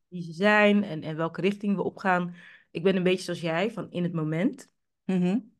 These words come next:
Speaker 1: Ehm, en mijn eigen podcast, ja, heel erg als ik inspiratie voel. En, ehm,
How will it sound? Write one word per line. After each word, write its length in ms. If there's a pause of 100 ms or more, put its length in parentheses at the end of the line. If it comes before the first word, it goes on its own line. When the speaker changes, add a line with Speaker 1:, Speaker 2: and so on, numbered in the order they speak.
(260)
Speaker 1:
Ehm, 600 (420)
en 120
mijn 140
eigen 380
podcast, 500
ja, 160
heel 340
erg 160
als 120
ik 100
inspiratie 800
voel. 540 (760)
En, 340
ehm, 500